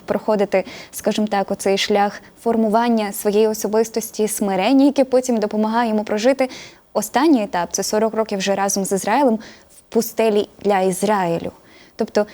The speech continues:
як цікаво, Бог завжди готує нас, і Він, ем, не просто бачить наше серце таким, яким воно є зараз, Він бачить, яким воно може стати в колаборації разом із Ним. Ми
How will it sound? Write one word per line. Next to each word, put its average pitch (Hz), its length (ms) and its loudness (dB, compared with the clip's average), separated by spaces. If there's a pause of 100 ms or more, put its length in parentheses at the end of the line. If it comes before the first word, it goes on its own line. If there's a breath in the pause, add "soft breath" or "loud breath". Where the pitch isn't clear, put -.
(120 loud breath)
як 226 160 0
цікаво, 254 340 0
Бог 214 140 0
завжди 202 480 0
готує 240 460 0
нас, 170 360 -4
і 185 340 0
Він, 220 340 2
ем, 180 400 0
не 214 120 2
просто 269 460 2 (300 loud breath)
бачить 214 720 -2 (160)
наше 226 320 -2
серце 240 340 -2
таким, 220 300 -2
яким 214 300 -2
воно 208 260 0
є 202 220 0
зараз, 214 500 -2 (240 loud breath)
Він 233 80 2
бачить, 262 280 0
яким 254 220 2
воно 247 160 2
може 233 240 0
стати 233 380 -2
в 202 80 -12
колаборації 214 720 0
разом 175 320 -2
із 180 140 -6
Ним. 170 260 -2
Ми 226 220 0